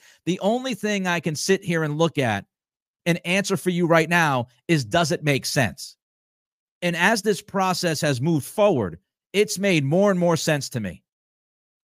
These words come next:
I get a kick out of people thinking that Jerod Mayo and Eliot Wolf had no plan on offense. I'm not buying that narrative.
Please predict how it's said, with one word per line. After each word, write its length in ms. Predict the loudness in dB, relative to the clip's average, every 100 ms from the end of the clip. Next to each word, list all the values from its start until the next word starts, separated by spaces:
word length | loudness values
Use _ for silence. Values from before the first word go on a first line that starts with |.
| _ _ -4
I 100 | 0
get 160 | 2 0
a 80 |
kick 280 | 0 -2 0
out 160 | 0 -2
of 100 | -2
people 320 | -4 -2 -4
thinking 580 | -2 -2 -2 -6 -6 -12 _ _ _ -4
that 160 | -2
Jerod 340 | 0 2 2 2
Mayo 240 | 0 0
and 80 | 0
Eliot 320 | 0 0 2
Wolf 220 | 0 0
had 180 | -2 0
no 220 | 2 2
plan 400 | 0 -4 -4 -6 _ _ _ _ _ _
on 140 | -2
offense. 580 | 0 0 -2 -8 -10 -20 _ _ _ _ _ _
I'm 120 | -4 0
not 240 | -2 0
buying 280 | 0 0 0
that 180 | -2 0
narrative. 480 | 0 0 -2 -8